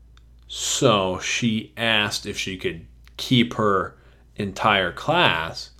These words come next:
to move up to fifth grade with her. That was awesome. So it's the same class. We move up together from fourth grade to fifth grade. So I had Missus Steckman for three years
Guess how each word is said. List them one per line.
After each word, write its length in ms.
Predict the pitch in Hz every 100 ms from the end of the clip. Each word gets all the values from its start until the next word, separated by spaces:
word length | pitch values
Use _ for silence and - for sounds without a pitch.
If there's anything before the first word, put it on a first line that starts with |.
| _ - - _
to 140 | - 113
move 260 | 113 104
up 160 | 101 92
to 80 | -
fifth 360 | - 92 -
grade 400 | - 85 80 78 - - - -
with 380 | 98 117 107
her. 320 | - 80 - - _ _ _ _ _ _ _
That 460 | 123 113 107 117 110
was 280 | 110 104 -
awesome. 480 | 110 104 95 87 80
So 160 | 104
it's 140 | 98 95
the 180 | 104
same 540 | 90 - 147 147 147 139
class. 460 | 135 139 120 104
We 80 | 110
move 260 | 110 120 117
up 200 | 107 -
together 540 | 120 107 101 98 101 - -
from 200 | - 104
fourth 340 | - 104 98 -
grade 160 | 95
to 80 | 90
fifth 300 | - 87 -
grade. 220 | 82 73
So 140 | - 135
I 40 |
had 100 | 147
Missus 320 | 127 123 107
Steckman 640 | - 110 98 - 98 95 92 - -
for 240 | _ - 92
three 500 | - - - 127 156
years 840 | 165 143 120 101 80 71 78 -